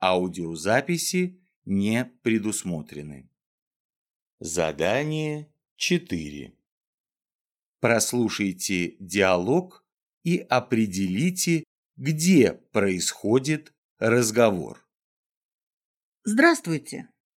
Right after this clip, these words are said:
Speaker 2: На какой спектакль советуете купить билеты на сегодняшний вечер?
Speaker 1: Добрый день.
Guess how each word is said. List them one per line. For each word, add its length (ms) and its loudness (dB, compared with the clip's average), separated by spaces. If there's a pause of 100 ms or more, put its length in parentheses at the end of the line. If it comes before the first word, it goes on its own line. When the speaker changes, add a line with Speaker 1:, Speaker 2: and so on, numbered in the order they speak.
(500)
Speaker 2:
На 140 8
какой 300 6
спектакль 640 2
советуете 640 2
купить 420 -6
билеты 680 -2 (240)
на 80 4
сегодняшний 720 4
вечер? 520 -2 (840)
Speaker 1:
Добрый 760 4
день. 640 0